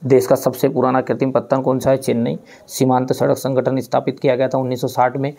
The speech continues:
भविष्यवाणी के अनुसार दो हज़ार पच्चीस में जल की ल-, नितांत कमी झेलेंगे तो बीस करोड़ लोग। ठीक है, पृथ्वी का कितना भाग जल से घिरा हुआ है? तीन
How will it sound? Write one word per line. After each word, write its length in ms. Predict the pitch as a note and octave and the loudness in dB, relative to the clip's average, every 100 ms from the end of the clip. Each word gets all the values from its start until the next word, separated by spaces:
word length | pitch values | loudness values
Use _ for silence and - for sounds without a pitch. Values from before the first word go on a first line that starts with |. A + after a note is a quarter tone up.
| - - - | -18 -12 0
भविष्यवाणी 680 | C3+ C3+ D#3+ D#3+ C3+ C3+ C3 | 4 4 4 4 4 4 2
के 100 | C3 | 0
अनुसार 280 | C#3 C3 | 0 0
दो 140 | A#2 A2+ | 2 2
हज़ार 140 | B2+ | 2
पच्चीस 380 | C3+ D3+ C#3+ B2+ | 0 -4 -6 -6
में 120 | B2 | -2
जल 140 | A#2+ B2 | -2 0
की 80 | |
ल-, 220 | A#2+ A#2+ G2 | 0 -2 -6
नितांत 480 | C3+ B2 B2+ C3 C3 | -6 -4 -2 -2 -2
कमी 260 | A#2 A#2 | -2 -2
झेलेंगे 360 | A#2+ A#2 C3+ C#3 | -2 -2 -2 -4
तो 140 | C3+ | -4
बीस 260 | A#2 A2+ A#2 | -4 -6 -2
करोड़ 260 | A#2 A#2 | 0 2
लोग। 300 | A#2+ A#2+ D#3+ - _ - _ - | 2 0 -2 -12 _ -20 _ 0
ठीक 100 | C3 | 2
है, 60 | |
पृथ्वी 340 | C3+ C#3+ C#3+ C#3 | 2 0 0 2
का 120 | C#3 | 2
कितना 300 | B2+ C3 B2+ | 2 2 2
भाग 220 | A#2+ B2 | 2 2
जल 140 | B2+ | 0
से 140 | B2 C3+ | 0 2
घिरा 160 | B2+ | 4
हुआ 100 | B2+ | 4
है? 80 | B2+ B2+ | 2 0
तीन 260 | C3+ F#3 | -2 -4